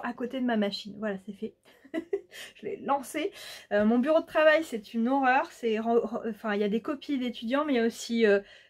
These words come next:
de la laine partout et ma machine à coudre qui ne sert à rien. <laughs> Donc, donc voilà, donc projet tricot, couture, enfin couture, pardon, euh, fa-, tester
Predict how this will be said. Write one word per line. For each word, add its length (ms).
de 60
la 100
laine 260
partout 480
et 80
ma 140
machine 320
à 80
coudre 300
qui 120
ne 60
sert 160
à 100
rien. 320
<laughs> 80
Donc, 1080
donc 100
voilà, 240
donc 180
projet 600
tricot, 560
couture, 340
enfin 140
couture, 500
pardon, 340
euh, 280
fa-, 300
tester 640